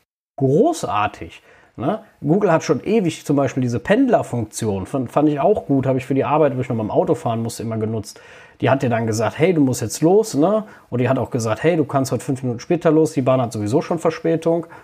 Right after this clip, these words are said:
und sowas, ne? Und, äh, sagt dir da dann immer Bescheid, ne? Und der konntest du sagen, „Dann und dann fahr ich zur Arbeit, dann und dann fahr ich weg.“ Und dann hat die dir Bescheid gesagt. Das war total klasse,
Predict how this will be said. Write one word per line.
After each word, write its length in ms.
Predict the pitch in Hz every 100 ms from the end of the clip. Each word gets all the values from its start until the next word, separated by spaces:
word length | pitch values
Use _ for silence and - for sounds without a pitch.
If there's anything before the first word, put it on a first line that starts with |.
| - - -
und 200 | 156 143
sowas, 440 | 151 147 143 131
ne? 240 | 156 208 202 - _ -
Und, 420 | 139 139 131 123
äh, 220 | 127 127
sagt 260 | 123 - -
dir 60 |
da 140 | 147 143
dann 160 | 139
immer 180 | 135 139
Bescheid, 560 | 135 139 190 170 90 -
ne? 160 | 117 185
Und 300 | 175 123 123
der 120 | 127 123
konntest 280 | 156 147
du 40 | 131
sagen, 260 | 123 120 120
„Dann 140 | 131
und 60 | 123
dann 160 | 113
fahr 160 | - 110
ich 100 | -
zur 180 | 185 196
Arbeit, 300 | 175 147 131
dann 120 | 131
und 100 | 120
dann 120 | 117
fahr 220 | - 107
ich 160 | 101 202
weg.“ 180 | 277 -
Und 80 |
dann 140 | 139 131
hat 160 | 139
die 60 | 131
dir 100 | 113
Bescheid 340 | 110 160 165
gesagt. 340 | 160 151 156 - - - - - _
Das 380 | 123 - - 87
war 200 | 110 110
total 360 | - 98 113 -
klasse, 500 | - 196 - 113